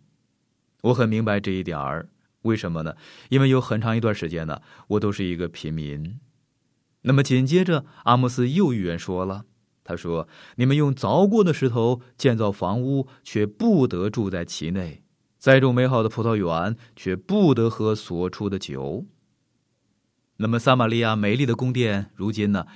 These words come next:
已经成为废墟了。当阿摩斯传达这个信息之后不久，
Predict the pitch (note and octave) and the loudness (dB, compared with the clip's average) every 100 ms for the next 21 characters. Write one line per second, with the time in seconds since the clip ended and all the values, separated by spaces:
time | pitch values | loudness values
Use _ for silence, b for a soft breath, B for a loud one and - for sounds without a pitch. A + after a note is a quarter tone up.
0 | B F#2 E2 E2+ E2+ D#2+ D#2+ D#2 D2 D#2 | B -8 -6 -8 -8 -8 -8 -10 -10 -8
1 | D#2 D#2 D2+ _ _ _ _ b b b | -8 -10 -14 _ _ _ _ b b b
2 | B2+ B2 B2+ B2 B2 B2+ B2 - D3 D3 | 4 6 6 2 0 -2 -2 0 2 2
3 | C3+ C3+ B2 C3+ B2+ B2 C3 B2+ B2+ A#3 | 2 0 0 -2 -2 -2 0 -2 0 0
4 | - E2 C#2 C2 F2+ - | 0 -4 -8 -4 -4 -6